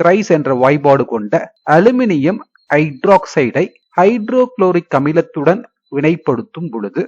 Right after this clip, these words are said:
அலுமினியம் குளோரைடு கிடைக்கிறது. துணை விளைபொருளாக நீர் கிடைக்கப் பெறுகிறது. இச்சமன்பாட்டை சமன் செய்வோம்.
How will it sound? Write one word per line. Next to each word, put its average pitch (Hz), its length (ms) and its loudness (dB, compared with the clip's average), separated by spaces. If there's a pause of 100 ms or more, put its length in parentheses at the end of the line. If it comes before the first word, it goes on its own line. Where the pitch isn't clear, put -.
(300)
அலுமினியம் 180 640 0 (220)
குளோரைடு 139 480 2 (160)
கிடைக்கிறது. 120 580 -4 (360)
துணை 208 240 2 (180)
விளைபொருளாக 143 720 0 (540)
நீர் 202 260 -2 (200)
கிடைக்கப் 139 500 -2
பெறுகிறது. 107 420 -10 (220)
இச்சமன்பாட்டை 180 760 0 (300)
சமன் 151 340 2
செய்வோம். 101 400 -10